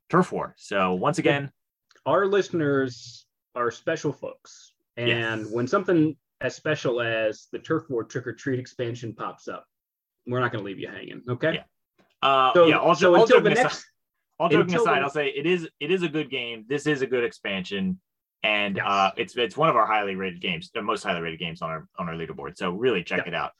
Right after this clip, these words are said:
Speaker 1: uh,
Speaker 2: And this
Speaker 1: Kickstarter.
Speaker 2: just takes it to a, a whole new level. So,
Speaker 1: Yes.
Speaker 2: uh, you're gonna wanna,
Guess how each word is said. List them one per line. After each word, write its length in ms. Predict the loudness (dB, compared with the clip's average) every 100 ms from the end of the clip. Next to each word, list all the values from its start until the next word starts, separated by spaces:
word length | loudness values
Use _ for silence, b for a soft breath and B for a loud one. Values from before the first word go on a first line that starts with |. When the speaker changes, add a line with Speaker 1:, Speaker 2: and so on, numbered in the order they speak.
| _
Speaker 1:
uh, 160 | -2 -2 -4 -8
Speaker 2:
And 120 | -2
this 180 | 0 0
Speaker 1:
Kickstarter. 60 | -2
Speaker 2:
just 140 | -4
takes 180 | -2 -2
it 60 | -2
to 240 | -2 -2
a, 80 | -4 _
a 40 | -6
whole 140 | -6
new 100 | -6
level. 260 | -8 -8 _
So, 240 | 0 4 4
Speaker 1:
Yes. 280 | 2 -8 b b b
Speaker 2:
uh, 120 | 2 4
you're 200 | 4 4
gonna 160 | 4
wanna, 340 | 2 0 -4